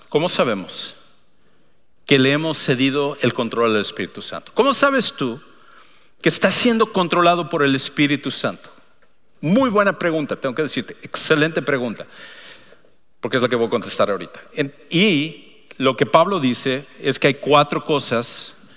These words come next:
cuatro evidencias, si tú quieres, que nos, que nos muestran cuándo estamos siendo controlados por el Espíritu Santo. Cuando tenemos estas cosas es que sabemos con toda certeza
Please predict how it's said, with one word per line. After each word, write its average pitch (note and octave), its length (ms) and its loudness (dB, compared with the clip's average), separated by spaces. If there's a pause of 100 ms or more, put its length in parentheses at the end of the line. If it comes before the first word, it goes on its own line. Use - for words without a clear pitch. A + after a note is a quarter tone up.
(800)
cuatro E3 400 4
evidencias, E3 600 2
si B2+ 160 -4
tú A2+ 140 -6
quieres, - 580 -4
que C3+ 80 0
nos, A#2+ 200 -2 (200)
que B2+ 100 0
nos A#2 180 -2
muestran D3+ 420 0
cuándo D3 400 2
estamos C3+ 320 -4
siendo B2+ 260 -4
controlados G#2+ 640 -2
por G2+ 140 -6
el F#2+ 60 -6
Espíritu F2+ 360 -10
Santo. - 340 -16 (420)
Cuando D#3 220 4
tenemos F#3+ 340 2
estas G3+ 260 0
cosas F#3 360 -2
es D#3 100 0
que D3+ 140 -2
sabemos D3+ 480 0
con B2+ 160 -8
toda C#3 220 0
certeza A#2 600 -2